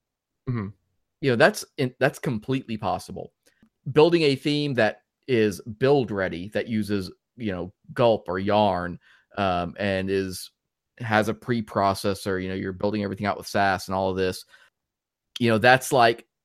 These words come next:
Speaker 2: next level theme development. And I feel like
Speaker 1: <laughs>
Speaker 2: Gutenberg is kind of the, the next layer of that, that my hope is it will encourage people to think more about, you know, for instance, their unit testing and the way they look at stuff, that it, they're gonna start considering. And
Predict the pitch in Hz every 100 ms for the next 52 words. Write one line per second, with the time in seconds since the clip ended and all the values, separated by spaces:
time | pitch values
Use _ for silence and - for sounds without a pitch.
0 | _ - 123 120 117 - 113 127 156 113
1 | 80 - 107 95 92 87 85 78 85 -
2 | 110 110 160 139 107 156 165 135 131 113
3 | 104 - 127 120 110 98 117 110 107 _
4 | _ _ 127 113 120 123 - 120 113 110
5 | 101 - 107 95 95 87 85 - 104 _
6 | _ - _ - 113 120 165 185 160 135
7 | 123 131 123 117 - 131 117 - 131 123
8 | 107 110 - 131 - 117 110 107 104 98
9 | 95 - _ _ 117 104 - 110 107 -
10 | - - 104 98 107 107 104 - - 90
11 | - 95 87 92 - _ _ - 104 98
12 | 101 98 98 95 - - - 101 92 -
13 | 104 - 107 101 110 113 - 107 - 117
14 | 104 - 117 113 110 110